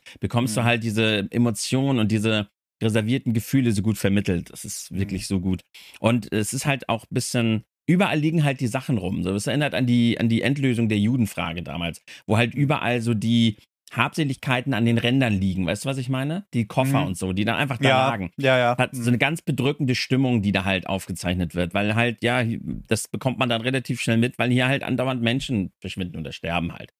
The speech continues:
Speaker 2: Mhm.
Speaker 1: Und die packen dann ihre Sachen an die Seite, damit halt Leute sich daran bedienen können. Und eine ganz komische Stimmung aber irgendwie. Und dann bist du unten am Hafen und verabschiedest dich.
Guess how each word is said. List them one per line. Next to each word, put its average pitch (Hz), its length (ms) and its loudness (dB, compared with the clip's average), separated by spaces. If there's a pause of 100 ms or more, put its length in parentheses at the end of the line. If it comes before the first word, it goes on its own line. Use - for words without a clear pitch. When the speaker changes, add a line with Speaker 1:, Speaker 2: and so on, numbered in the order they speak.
Speaker 2:
Mhm. 98 200 -14
Speaker 1:
Und 110 180 2
die 127 100 4
packen 135 300 -2
dann 123 120 0
ihre 113 180 0
Sachen 120 280 -2
an 107 100 2
die 110 100 2
Seite, 107 540 -2 (300)
damit 107 240 2
halt 117 200 2
Leute 117 240 0
sich 110 120 0
daran 107 220 2
bedienen 104 340 4
können. 92 220 0
Und 92 60 2
eine 95 60 0
ganz 120 220 0
komische 127 380 0
Stimmung 104 400 0
aber 82 180 -6
irgendwie. 85 280 -6 (680)
Und 107 160 4
dann 139 400 0 (340)
bist - 200 -2
du - 40 0
unten 104 200 -2
am 92 160 0
Hafen 117 400 -2
und 135 120 -2
verabschiedest - 580 -2
dich. - 240 -2